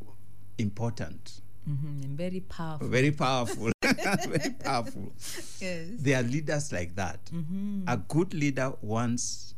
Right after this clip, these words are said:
Speaker 1: the way to diffuse interactional justice,
Speaker 2: Yes.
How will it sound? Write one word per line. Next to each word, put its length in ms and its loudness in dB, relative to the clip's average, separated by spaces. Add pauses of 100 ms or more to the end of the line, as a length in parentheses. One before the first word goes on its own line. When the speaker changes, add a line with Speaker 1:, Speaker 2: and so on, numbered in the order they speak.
(260)
Speaker 1:
the 100 2
way 200 4
to 160 -4
diffuse 1120 0 (460)
interactional 920 -2 (520)
justice, 760 -4
Speaker 2:
Yes. 420 -2